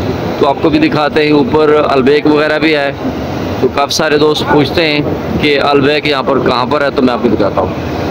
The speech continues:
तो आपको मैं दिखाते चलूँ, ये साइड है अंदर जाने का रास्ता,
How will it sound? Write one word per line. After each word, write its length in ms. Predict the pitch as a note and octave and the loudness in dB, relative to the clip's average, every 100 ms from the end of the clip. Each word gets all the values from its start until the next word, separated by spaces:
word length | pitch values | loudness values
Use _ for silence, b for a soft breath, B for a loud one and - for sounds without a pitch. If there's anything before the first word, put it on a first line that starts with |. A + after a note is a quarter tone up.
| - - | -2 -2
तो 380 | D3 C#3 C#3 C3+ B2+ | 2 2 4 2 0
आपको 640 | C#3+ D#3+ - F3 D#3 E3 | 0 0 0 0 2 2
मैं 140 | D#3 | 2
दिखाते 360 | D3+ D#3 D3+ D#3+ | 2 0 0 0
चलूँ, 580 | E3 D3+ D#3+ D#3+ D#3 - | 2 2 2 2 0 0
ये 580 | B2 C3+ D#3+ E3 E3 - - | 2 2 0 0 0 -2 -6
साइड 320 | - D3 D#3 D#3 | -4 -2 0 0
है 180 | D#3 | 0
अंदर 360 | - C3+ C3 D3 | 0 2 2 2
जाने 260 | D#3 D3+ D3 | 2 2 2
का 80 | |
रास्ता, 360 | D3 C#3+ - | 0 0 0